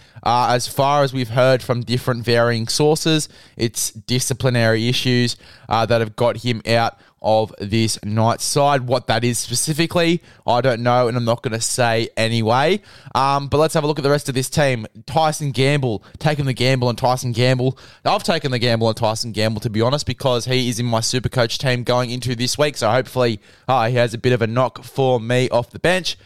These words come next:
Hastings is at seven. Leo Thompson and Jacob Saifidi are in the front row. Daniel Saifidi is out of this game.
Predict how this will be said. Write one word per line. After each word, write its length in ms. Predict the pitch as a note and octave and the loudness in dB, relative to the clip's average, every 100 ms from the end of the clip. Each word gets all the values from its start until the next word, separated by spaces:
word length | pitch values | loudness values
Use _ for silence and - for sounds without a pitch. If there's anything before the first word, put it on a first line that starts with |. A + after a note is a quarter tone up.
| - | -2
Hastings 520 | E3+ F#3 - F3+ D#3+ | 0 0 0 0 0
is 280 | D#3+ F3 D3+ | 0 0 2
at 240 | D3+ D3+ | 0 -2
seven. 460 | - D#3+ D3+ D3+ C#3+ | -4 0 2 0 0
Leo 320 | B2+ E3 F3+ | 0 2 2
Thompson 540 | C#3 - F3 F#3 F3 D#3 | 2 0 -2 0 0 2
and 260 | C3+ C3+ | 2 0
Jacob 480 | C3 C#3+ D#3 E3+ E3 - | 2 0 2 0 0 -2
Saifidi 920 | - - C#3 E3 - C#3+ C#3+ C#3+ C#3+ | -4 0 2 2 0 0 2 2 4
are 160 | - B2 | 2 0
in 120 | A#2+ | -2
the 60 | |
front 260 | - C3+ A2+ | -2 -2 2
row. 180 | A#2+ A#2+ | 2 2
Daniel 340 | A#2 B2+ B2+ | 2 0 0
Saifidi 600 | - A#2 A2+ A#2+ A#2 A#2+ | 0 0 2 2 0 0
is 240 | A2+ A2 - | -4 -6 0
out 240 | B2+ C#3 | 0 0
of 120 | A#2+ | -2
this 180 | A2+ A2+ | -4 -4
game. 340 | - D3 D#3 | 0 2 0